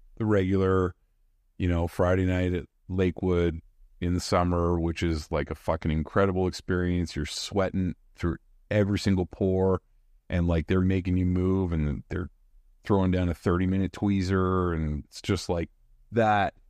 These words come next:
is amazing. But that's just, like, a regular two-set show, you know? And then, like, once or twice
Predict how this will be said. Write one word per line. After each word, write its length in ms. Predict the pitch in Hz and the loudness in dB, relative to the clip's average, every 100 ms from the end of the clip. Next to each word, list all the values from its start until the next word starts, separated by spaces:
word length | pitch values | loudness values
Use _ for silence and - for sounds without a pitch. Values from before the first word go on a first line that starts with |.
| - - - - - - - - - | -20 -20 -20 -20 -20 -20 -20 -14 -4
is 160 | 92 | -2
amazing. 480 | 92 95 90 80 73 | 0 2 0 -2 -4
But 140 | 82 - | -4 0
that's 200 | 208 - | 0 0
just, 180 | 160 | -2
like, 100 | 107 | 0
a 60 | 98 | 0
regular 360 | 95 110 110 107 | 2 2 2 0
two-set 380 | 120 117 117 | -2 -2 -2
show, 200 | - - - - _ - - - - - - _ 87 | 0 -2 -2 -12 _ -20 -20 -20 -20 -20 -20 _ -4
you 80 | |
know? 220 | 85 95 107 - | -2 -2 -6 -6
And 160 | 90 | -2
then, 140 | 92 95 | 0 0
like, 160 | 87 | -2
once 420 | 80 90 104 - 82 | 0 2 0 0 -4
or 80 | |
twice 680 | 76 87 85 98 - - - | -2 2 2 2 -4 -12 -16